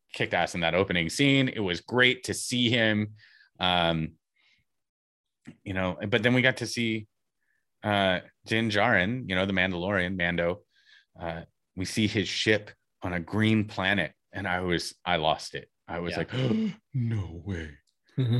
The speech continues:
Speaker 1: Is this really happening? Rachel, of course, is sitting on the couch like, "You are such a weirdo."
Speaker 2: <laughs>
Speaker 1: Like, what
Speaker 2: I
Speaker 1: are
Speaker 2: mean,
Speaker 1: you
Speaker 2: she's not wrong.
Speaker 1: No,
Speaker 2: We
Speaker 1: she's
Speaker 2: are.
Speaker 1: not wrong.
Speaker 2: We
Speaker 1: But,
Speaker 2: are.
Speaker 1: like, looking at me like,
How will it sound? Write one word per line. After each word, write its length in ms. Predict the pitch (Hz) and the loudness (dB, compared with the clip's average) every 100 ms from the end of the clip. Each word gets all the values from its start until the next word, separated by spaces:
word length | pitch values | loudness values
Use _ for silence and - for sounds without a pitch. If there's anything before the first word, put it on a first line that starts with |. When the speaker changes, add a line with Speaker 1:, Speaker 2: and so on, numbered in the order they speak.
| 110 110 120 - 120 120 - - - 165 - - | 0 0 -4 -6 -12 -12 -14 -16 -14 -16 -12 -6
Speaker 1:
Is 100 | 107 | -2
this 160 | 147 | 0
really 280 | 123 131 127 | 4 6 6
happening? 520 | 117 120 165 180 208 208 _ - | 6 4 4 4 2 -2 _ -2
Rachel, 280 | 156 196 131 | 0 4 4
of 120 | 101 | 2
course, 220 | 113 95 | 0 -2
is 100 | 101 | -4
sitting 180 | 101 104 | -2 0
on 100 | 95 | 0
the 60 | 90 | 0
couch 220 | 92 87 | -2 -2
like, 180 | 80 78 _ | -4 -6 _
"You 220 | - 151 135 | -6 -4 -2
are 120 | 80 | -4
such 420 | - - 85 - | -6 -6 -6 -6
a 80 | 69 - | -12 -12
weirdo." 420 | 71 73 76 - - - | -14 -12 -14 -14 -6 0
Speaker 2:
<laughs> 1200 | - 208 - - 214 190 - 170 - 185 - - - - | 4 4 2 4 4 6 2 0 0 -2 -2 -6 -6 -6
Speaker 1:
Like, 160 | 139 135 135 | -8 -6 0
what 140 | 170 | 2
Speaker 2:
I 40 | |
Speaker 1:
are 20 | 196 | 6
Speaker 2:
mean, 240 | 170 135 | 6 4
Speaker 1:
you 80 | - | 0
Speaker 2:
she's 200 | - 196 | -4 0
not 180 | 226 82 | 0 0
wrong. 480 | 107 104 92 107 117 _ - - - | 0 2 0 -4 -8 _ -20 -10 -2
Speaker 1:
No, 140 | 104 | 0
Speaker 2:
We 80 | 131 | 2
Speaker 1:
she's 80 | 165 | 6
Speaker 2:
are. 40 | |
Speaker 1:
not 140 | 147 127 | 6 6
wrong. 140 | 76 - - - | 2 -6 -8 2
Speaker 2:
We 120 | 196 | 6
Speaker 1:
But, 100 | 151 | 8
Speaker 2:
are. 80 | 151 | 8
Speaker 1:
like, 180 | 143 | 8
looking 260 | 156 185 208 | 8 8 8
at 120 | 180 | 8
me 100 | 175 | 8
like, 300 | 160 127 - | 8 6 2